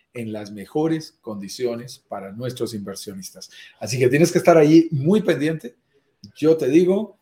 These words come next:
eh, llega diciembre, como decimos en Colombia, llega diciembre con su alegría y, y diciembre va a venir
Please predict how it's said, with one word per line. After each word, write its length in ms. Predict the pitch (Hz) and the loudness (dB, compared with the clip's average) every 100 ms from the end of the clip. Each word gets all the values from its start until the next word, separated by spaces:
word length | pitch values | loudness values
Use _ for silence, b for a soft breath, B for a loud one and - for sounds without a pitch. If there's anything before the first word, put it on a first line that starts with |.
| _ _ - | _ _ -4
eh, 520 | 113 117 113 110 - | -2 0 -2 -4 -2
llega 280 | - 170 202 | 2 4 6
diciembre, 580 | 170 - 185 208 226 220 | 4 4 0 4 4 4
como 160 | 147 135 | 0 -4
decimos 260 | 156 175 | -2 -2
en 60 | 160 | -2
Colombia, 480 | 143 160 196 240 160 | 0 2 0 -4 -4
llega 200 | 156 170 | -2 -2
diciembre 560 | 127 - 185 196 185 | -4 0 0 2 0
con 140 | 170 139 | 0 -4
su 120 | 139 | -4
alegría 560 | 123 120 156 233 277 _ _ _ _ _ _ _ | -4 -4 -4 -6 -8 _ _ _ _ _ _ _
y, 640 | - 131 131 127 123 123 - | -10 -6 -6 -4 -6 -8 -12
y 120 | 131 123 | -10 -8
diciembre 640 | 120 120 151 165 160 131 | -8 -8 -6 -6 -4 -4
va 160 | 123 | -4
a 20 | 131 | -6
venir 460 | 117 135 175 - | -8 -10 -12 -16